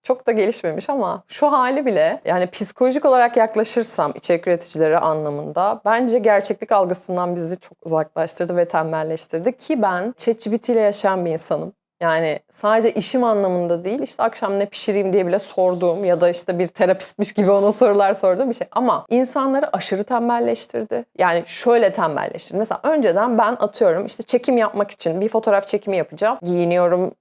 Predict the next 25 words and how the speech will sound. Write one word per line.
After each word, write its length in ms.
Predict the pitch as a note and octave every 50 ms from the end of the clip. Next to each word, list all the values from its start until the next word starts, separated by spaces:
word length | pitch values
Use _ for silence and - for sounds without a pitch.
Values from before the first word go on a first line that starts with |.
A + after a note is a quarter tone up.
| _ _ _ _ -
ona 180 | F3+ F3 F3
göre 180 | F3 F3+ F3+ F3+
hazırlanıyorum, 840 | F3+ F#3 F#3 E3 F#3 F3+ F#3+ F#3 F#3 G3 G3 F#3+ F3+ F3+ F3+ F#3 F#3 - _ _
bir 220 | F3 F3 G3 F#3+
mekana 500 | F#3+ F#3+ F3+ F3+ - A#3 F#3+ F3+ F3+ F#3
gidiyorum, 480 | G3 F#3 G#3 F3 F#3+ F#3 F3+ F3+ F#3 F#3+
bir 60 | F#3
mekan 360 | F3+ F3 F3 F3 - G#3 G3
seçiyorum. 480 | G3+ G3+ - F#3 - - - G3+ B3+ C#4+
Şimdi 280 | - - D#4 D4+ B3+ C4
yapay 320 | C4+ B3 B3 - C4+ C4
zekada 460 | A3+ A3 A3 A3 - G3 G3+ G3+ A#3+
kendimi 380 | B3 - B3 G#3+ G#3+ G#3+ G#3+ A3+
Mars'ta 500 | A3+ G#3+ G3+ G#3 G#3 - - - A3 F#3+
bile 160 | F#3 F3+ G3
çok 260 | G3+ - G#3 G3 G3
gerçekçi 500 | - F3 F3+ F#3 - G3+ F#3+ F3+ - G3
bir 60 | F#3+
şekilde 380 | G3 - E3+ F3 - G3 F#3 A3+
gösterebilirim. 680 | A3 G3+ F#3+ F#3+ - G3+ F#3+ F#3+ F#3 F3+ F3 E3 E3 -
Ya 120 | - A3 A3+
da 80 | C4+
şeyi 240 | C4 - C4 B3 B3
görüyorum, 480 | G#3+ G#3 F3+ D#3+ D#3+ D3+ D3+ D3+ E3+ F#3+
hiç 300 | - C4+ B3+ - - -